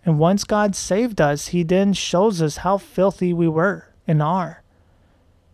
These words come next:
And this is where the Holy Spirit starts working within us and weaving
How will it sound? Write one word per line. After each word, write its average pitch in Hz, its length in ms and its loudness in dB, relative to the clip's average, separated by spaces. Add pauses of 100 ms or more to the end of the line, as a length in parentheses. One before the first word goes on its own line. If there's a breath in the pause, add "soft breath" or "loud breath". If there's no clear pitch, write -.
(120)
And 160 120 2
this 165 200 0
is 175 200 -2
where 165 280 2
the 165 80 2
Holy 170 260 2
Spirit 180 540 -4
starts - 360 -6
working 160 520 0
within 170 340 0
us 151 220 -4
and 151 180 0
weaving 180 680 0